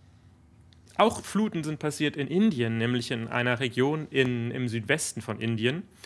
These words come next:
Hier sind zweihundertneun Menschen bei den Fluten, äh, ums Leben gekommen. Das Ganze war um, ungefähr zweiundzwanzigster, dreiundzwanzigster Juli. Das heißt, wir befinden uns hier echt so in ein, zwei Wochen,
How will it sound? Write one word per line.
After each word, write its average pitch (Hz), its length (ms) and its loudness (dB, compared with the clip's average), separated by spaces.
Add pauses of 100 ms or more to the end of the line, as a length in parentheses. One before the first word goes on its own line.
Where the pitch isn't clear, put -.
(280)
Hier 151 160 -2
sind 143 140 -2
zweihundertneun 143 720 4
Menschen 131 320 0
bei 113 100 0
den 110 80 0
Fluten, 113 480 -4 (100)
äh, 110 220 -4
ums - 240 -8
Leben 120 160 -2
gekommen. 143 380 -6
Das 120 100 -8
Ganze 127 320 -2
war 127 140 2
um, 127 220 -6
ungefähr 123 720 -2 (200)
zweiundzwanzigster, 123 640 -2
dreiundzwanzigster 107 760 -2
Juli. 107 380 -4 (380)
Das - 80 -12
heißt, 120 180 2
wir 131 80 4
befinden 117 280 -2
uns 147 180 -4
hier 156 180 2
echt - 240 -4
so 147 100 -6
in 123 140 -6
ein, 139 180 -4
zwei 143 200 -4
Wochen, 131 280 -6